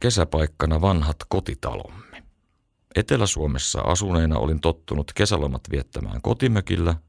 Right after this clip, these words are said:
järven rannalla. Sen vuoksi meillä oli kaksinkertainen syy ilmojen lämmettyä lähteä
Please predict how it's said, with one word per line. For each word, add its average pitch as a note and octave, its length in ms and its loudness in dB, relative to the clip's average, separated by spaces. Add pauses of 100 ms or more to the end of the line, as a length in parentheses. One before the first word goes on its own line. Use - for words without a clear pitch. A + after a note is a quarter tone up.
järven D#2+ 380 2
rannalla. B1 560 -8
Sen C3 260 0
vuoksi G2+ 300 4
meillä F#2+ 260 4
oli F#2 140 4
kaksinkertainen D2+ 840 0
syy F2 320 2 (480)
ilmojen E2 420 4
lämmettyä D#2+ 680 0
lähteä D#2 380 -2